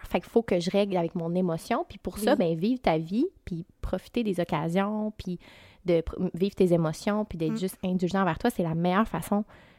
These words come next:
Speaker 1: Puis les solutions, ils vont venir
Speaker 2: C'est
Speaker 1: anyway
Speaker 2: ça.
Speaker 1: avec le temps, genre.
Speaker 2: Mais c'est vrai, c'est, c'est, c'est vraiment un bon point.
Speaker 1: Mm.
Speaker 2: Tu sais, souvent, on veut, comme tu dis, tout « figure out » pour le futur, puis savoir où est-ce qu'on s'en va, puis ça va être quoi la décision, puis qu'est-ce que ça va donner, puis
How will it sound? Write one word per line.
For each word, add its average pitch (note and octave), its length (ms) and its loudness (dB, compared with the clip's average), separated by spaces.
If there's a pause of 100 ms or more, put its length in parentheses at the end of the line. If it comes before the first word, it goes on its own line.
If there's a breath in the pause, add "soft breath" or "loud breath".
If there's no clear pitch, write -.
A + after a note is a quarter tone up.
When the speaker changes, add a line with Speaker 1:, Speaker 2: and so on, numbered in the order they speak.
(140)
Speaker 1:
Puis G#3 80 -2
les F#3+ 80 2
solutions, G3 340 4
ils D4 80 6
vont E3+ 180 2
venir F#3 480 4 (300 loud breath)
Speaker 2:
C'est C#4+ 60 8
Speaker 1:
anyway G#3+ 440 10
Speaker 2:
ça. G3+ 120 0
Speaker 1:
avec E3+ 300 0
le E3 80 -2
temps, D#3+ 240 -4
genre. - 160 -10 (320)
Speaker 2:
Mais A#3 100 2
c'est A#3+ 180 -2
vrai, A3+ 340 -2
c'est, G#3+ 340 -2
c'est, G#3 280 -4
c'est A#3 200 -2
vraiment G#3+ 240 2
un C4 80 6
bon G3+ 220 0
point. A#3 420 0
Speaker 1:
Mm. G3 140 0 (240 soft breath)
Speaker 2:
Tu C4 140 2
sais, B3+ 120 2
souvent, A#3+ 300 2
on B3 40 4
veut, A3 340 2
comme A3+ 180 -2
tu - 160 -10
dis, A#3 460 -2
tout « A#3 120 -2 (120)
figure G#3+ 400 2 (100)
out » A3 380 4
pour A#3+ 120 0
le G3+ 140 2
futur, C4 680 2
puis G#3+ 180 -2
savoir G#3+ 380 0
où G#3+ 60 -2
est-ce - 140 -2
qu'on G3+ 160 -8
s'en G3+ 200 -4
va, A#3+ 180 2
puis - 100 -8
ça B3 80 -4
va A3 80 -4
être G#3 80 -8
quoi A3+ 100 0
la G3+ 140 0
décision, B3 640 2
puis - 120 -14
qu'est-ce G#3+ 220 -2
que G#3 140 -6
ça G#3 160 2
va F3+ 160 -2
donner, C4 520 2
puis A#3 160 0